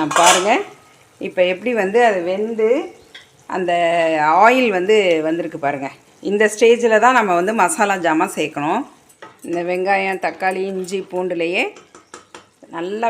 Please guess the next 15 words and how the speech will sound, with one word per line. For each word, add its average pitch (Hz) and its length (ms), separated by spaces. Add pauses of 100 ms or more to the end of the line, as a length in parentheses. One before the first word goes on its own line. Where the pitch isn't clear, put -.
வெந்துருச்சு. 175 500 (600)
இப்போ 214 240
இதுக்கு 196 200 (120)
மசாலா 185 360 (100)
ஜாமான் 165 300
சேர்த்துடலாம். 151 560 (680)
தனி 208 280 (160)
மிளகாய் 175 600
தூள் 143 200 (640)
ஒரு 196 140 (100)
டீஸ்பூன் 185 420 (100)
சேர்க்குறேன். 175 460 (580)
நாங்கள் 175 240
வந்து 196 220
ரொம்ப 190 180